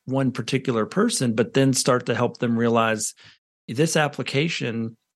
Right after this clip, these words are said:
that they're using is used by ten thousand other people at the company. There may be others who are struggling with it, and you just don't know about it, either because they're afraid to talk about it, or,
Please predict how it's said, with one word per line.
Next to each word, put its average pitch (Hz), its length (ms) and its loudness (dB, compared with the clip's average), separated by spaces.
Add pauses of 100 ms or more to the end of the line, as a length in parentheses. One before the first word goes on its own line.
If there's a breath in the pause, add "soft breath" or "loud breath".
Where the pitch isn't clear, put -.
(180)
that 120 260 -2
they're 120 140 0
using 123 380 0
is 110 160 -4
used 123 280 2
by 110 340 2 (180)
ten 147 200 2
thousand 147 380 2
other 160 180 0
people 123 280 -4
at 104 80 -8
the 113 80 -10
company. 110 460 -8
There 131 120 -2
may 156 180 2
be 143 200 2
others 160 320 2
who 90 100 0
are 104 80 0
struggling 107 460 -2
with 104 180 -4
it, 110 100 0
and 110 140 0
you 123 100 4
just 120 200 -2
don't 110 240 -2
know 120 140 4
about - 280 0
it, - 140 -6
either 104 180 -2
because 104 480 -2
they're 101 220 0
afraid 104 380 0
to 98 100 -4
talk - 360 -2
about 135 320 0
it, 127 200 -2
or, 101 260 -2